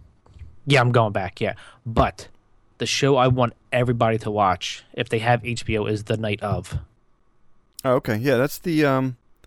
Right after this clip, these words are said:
Speaker 2: that's the one they've been, they've been advertising before
Speaker 1: Yeah, it's like,
Speaker 2: Game of
Speaker 1: "Don't
Speaker 2: Thrones
Speaker 1: talk
Speaker 2: lately,
Speaker 1: to
Speaker 2: right?
Speaker 1: anybody." Yeah,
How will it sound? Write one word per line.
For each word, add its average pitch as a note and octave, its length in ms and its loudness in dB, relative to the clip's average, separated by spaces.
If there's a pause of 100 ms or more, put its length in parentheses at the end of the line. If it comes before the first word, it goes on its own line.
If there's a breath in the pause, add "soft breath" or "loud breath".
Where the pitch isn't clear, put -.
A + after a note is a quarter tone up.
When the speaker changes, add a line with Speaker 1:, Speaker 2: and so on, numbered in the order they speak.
(520)
Speaker 2:
that's C#3 160 0
the E3+ 80 2
one D3 100 2
they've C#3+ 80 0
been, A#2 300 -2
they've A#2+ 140 -4
been A2+ 180 -6
advertising G#2+ 640 -4
before G2+ 320 -8
Speaker 1:
Yeah, A#2+ 80 4
it's G#2+ 100 0
like, A2 60 -4
Speaker 2:
Game A2 120 -2
of G#2 80 -2
Speaker 1:
"Don't C3+ 60 0
Speaker 2:
Thrones G#2+ 180 0
Speaker 1:
talk C3 120 0
Speaker 2:
lately, C2 140 -6
Speaker 1:
to F2+ 60 -8
Speaker 2:
right? F#2 40 -2
Speaker 1:
anybody." G2 440 -4
Yeah, A2 140 -8